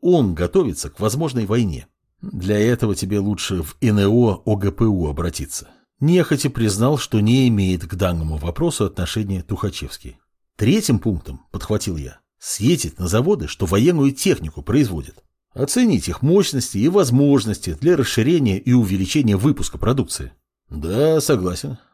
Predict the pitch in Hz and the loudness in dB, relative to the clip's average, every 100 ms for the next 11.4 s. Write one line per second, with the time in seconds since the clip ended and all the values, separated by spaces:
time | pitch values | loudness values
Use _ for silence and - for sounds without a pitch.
0 | _ 76 87 143 - 165 143 _ _ _ | _ -10 -4 -2 -2 -6 -10 _ _ _
1 | _ - 101 107 139 185 175 131 - - | _ -6 -2 0 2 2 2 -2 -4 -4
2 | 98 - 202 - 120 98 98 101 147 135 | -6 -4 -4 -2 -2 -2 -2 0 0 0
3 | - 80 85 147 143 127 117 147 170 - | -2 -6 -2 -2 0 -2 -2 -2 -4 -6
4 | - - - _ _ _ - 98 151 139 | -10 -10 -16 _ _ _ -4 2 4 4
5 | 226 151 85 - 85 - 92 151 226 80 | 4 2 -2 -6 -8 -4 0 0 -2 -4
6 | 82 113 190 135 101 98 95 85 92 123 | 0 2 2 2 0 -2 -6 -6 -4 -6
7 | - - - 101 156 98 - 110 117 120 | -8 -12 -4 -2 -2 -4 -2 0 2 2
8 | 117 - 104 82 80 135 156 80 71 69 | 0 0 0 0 0 0 0 -4 -6 -10
9 | - 185 143 110 170 - 87 65 67 80 | -4 0 2 2 0 -2 -6 -6 -6 -4
10 | 85 78 95 - 151 123 101 - 170 151 | -4 -2 -4 -2 -2 -2 -2 -2 -2 -2
11 | - - - | -6 -10 -14